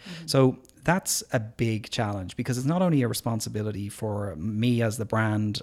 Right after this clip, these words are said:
Speaker 2: at the, at the brand's owner, at the Heineken organization, whether it's Heineken or a Mexican brands,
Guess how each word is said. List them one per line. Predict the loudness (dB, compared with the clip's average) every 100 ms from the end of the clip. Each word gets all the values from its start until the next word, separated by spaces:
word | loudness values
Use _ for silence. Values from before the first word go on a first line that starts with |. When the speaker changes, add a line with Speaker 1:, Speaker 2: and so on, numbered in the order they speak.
| -6
Speaker 2:
at | -6
the, | -6
at | -6
the | -2
brand's | 0 0 0
owner, | 4 6 6 2
at | -4
the |
Heineken | -2 -2 -2 -2
organization, | -4 -4 -4 -4 -4 -4
whether | -6 -8
it's | -6
Heineken | -4 -4 -6 -8
or | -4
a |
Mexican | -2 -2 -2 -2
brands, | -2